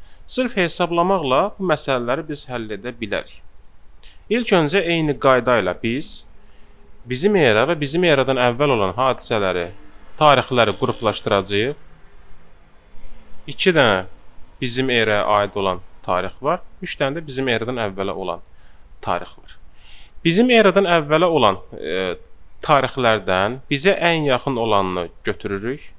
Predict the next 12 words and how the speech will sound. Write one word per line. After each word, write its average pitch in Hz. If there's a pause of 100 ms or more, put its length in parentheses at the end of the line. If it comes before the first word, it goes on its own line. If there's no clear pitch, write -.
(260)
Məsələn, 98
altı 98
yüz 117
beş 160
də 165
var, 165
beş -
yüz 113
doxsan 135
da 135
var, 151
otuz -